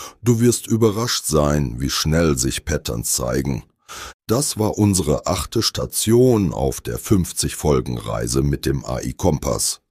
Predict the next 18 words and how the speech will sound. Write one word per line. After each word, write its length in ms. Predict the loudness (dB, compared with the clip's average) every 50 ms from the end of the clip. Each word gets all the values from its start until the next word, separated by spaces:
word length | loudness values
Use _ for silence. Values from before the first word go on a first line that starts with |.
| _ _ -20 -20 -18 -16 -16 -18 -18 -18 -10 0
In 180 | 2 4 4 6
den 160 | 4 2 2
Shownotes 680 | 0 2 4 4 4 6 4 4 4 2 2 0 -2 2
findest 400 | 2 4 4 4 2 0 0 -2
du 100 | -2 -2
eine 240 | -2 -4 -4 -4
Prompt-Analyse-Checkliste, 1800 | -6 -8 -4 0 2 4 4 2 0 -2 -6 -6 -4 -2 0 2 2 2 4 2 2 2 2 0 0 -2 0 2 2 2 2 4 6 6 6 6 2 -2 -20 -20 _ _ 0
A-B-Testing-Templates 1600 | 2 2 2 0 0 -4 -4 -4 -4 -4 -4 -2 -2 -2 -2 -4 -4 -4 -4 0 0 0 0 0 -4 -4 -2 -2 -2 -4 -6 -6
und 340 | -2 -2 -2 -2 -2 -4 -4
ein 260 | -2 -2 -2 -4 -6
Prompt-Journal-Template. 1500 | -4 -2 0 2 2 0 -2 -4 -2 0 2 2 4 2 0 -2 -2 -4 -4 -4 -4 -4 -4 -4 -4 -4 -4 -4 -8 -12 _ _ _ _ _ _ -20 -18 -18 -18 -18 -20 -20 -20 _ _ 0
Nächste 440 | 4 4 4 4 4 2 4 6
Woche 240 | 6 4 4 2 2
beginnen 440 | 2 2 2 4 4 4 4 2 2
wir 120 | 2 2
mit 180 | 2 0 0 -2
der 120 | -4 -2
Automatisierung, 1160 | 0 0 0 0 0 0 0 0 -2 -2 -4 -2 0 2 4 4 4 4 4 2 2 -2 -8